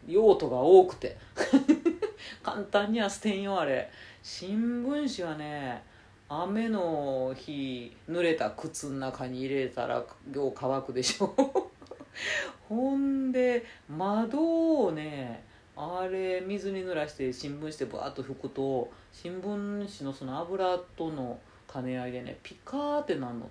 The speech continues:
艶が出て、綺麗に拭けるんすよ、ムラなく。あれもおばあちゃんの知恵よね。すごいよな。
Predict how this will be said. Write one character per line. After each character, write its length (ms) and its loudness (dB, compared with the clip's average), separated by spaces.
艶 260 0
が 240 0
出 120 -2
て、 340 -8
綺 140 -10
麗 260 -8
に 100 -2
拭 120 -8
け 140 -4
る 100 -4
ん 40 -8
す 120 -8
よ、 80 -2
ム 160 -4
ラ 120 -4
な 120 -8
く。 260 -12
あ 100 -6
れ 60 -8
も 180 -6
お 40 -4
ば 120 -4
あ 60 -4
ち 120 -10
ゃ 40 -10
ん 80 -8
の 80 -8
知 180 -12
恵 80 -4
よ 140 -6
ね。 200 -12
す 140 -10
ご 180 -6
い 60 -2
よ 120 -4
な。 280 -10